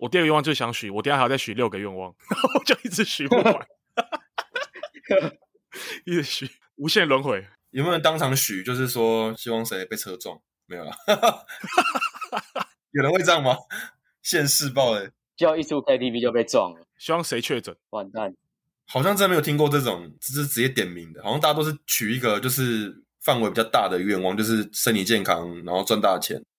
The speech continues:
Speaker 2: 呃，脱单什么的。我觉得好像都差不多，没有听过很，很有创意的。
Speaker 3: 对啊。
Speaker 1: 对啊，因为要圆滑啊。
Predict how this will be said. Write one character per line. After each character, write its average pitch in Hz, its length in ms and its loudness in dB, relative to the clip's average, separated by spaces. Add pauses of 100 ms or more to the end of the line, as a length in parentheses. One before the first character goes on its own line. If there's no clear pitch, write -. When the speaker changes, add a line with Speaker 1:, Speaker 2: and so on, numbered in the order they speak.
Speaker 2:
呃， 90 160 -2
脱 104 260 -2
单 95 260 0
什 - 80 -10
么 73 140 -10
的。 78 80 -16 (300)
我 107 100 -2
觉 120 100 2
得 139 40 4
好 123 60 4
像 123 60 2
都 127 80 4
差 123 140 2
不 107 140 0
多， 92 260 -8 (180)
没 135 120 0
有 - 20 4
听 143 140 4
过 143 100 6
很， 104 160 0
很 117 140 2
有 104 40 2
创 98 220 -2
意 92 80 -6
的。 - 160 -12 (460)
Speaker 3:
对 147 120 6
啊。 98 300 2 (160)
Speaker 1:
对 117 160 -4
啊， 101 120 -6 (120)
因 - 80 -12
为 175 60 -2
要 202 100 4
圆 147 260 2
滑 131 140 -2
啊。 98 340 -2